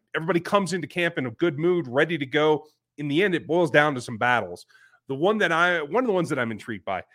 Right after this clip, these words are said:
was one that I kind of, I undervalued last year. Let's, let's be real. I did not anticipate Isaiah Pacheco,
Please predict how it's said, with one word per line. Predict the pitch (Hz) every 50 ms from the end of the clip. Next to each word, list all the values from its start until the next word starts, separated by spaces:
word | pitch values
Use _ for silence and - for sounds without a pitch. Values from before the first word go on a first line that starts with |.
| _ _ _ _ _ _
was | - 165 143 165
one | 226 208
that | 175 170 165 - - -
I | 143 151 175 185 196 202 202
kind | - - 175 165 170 170 170
of, | 165 156 147 139 - - _ _ _ _ _ _ _ _ _ _ _ _ _ _ _ _
I | - 175 190 -
undervalued | 180 185 175 175 143 165 151 143 127 110 104 104 92 98
last | 92 92 87 - -
year. | 101 98
Let's, | 104 107 104 - - - 113
let's | 117 117 - -
be | 131 123
real. | 120 123 117 101 95 104
I | 120 147
did | 135 127 170 139
not | 127 135 139 151 180
anticipate | 220 208 - 175 151 - - 131 - - 120 117 113 - _ _ _ _ _ - 110
Isaiah | 113 117 - 131 143 180
Pacheco, | 180 - - - 160 135 - 156 147 139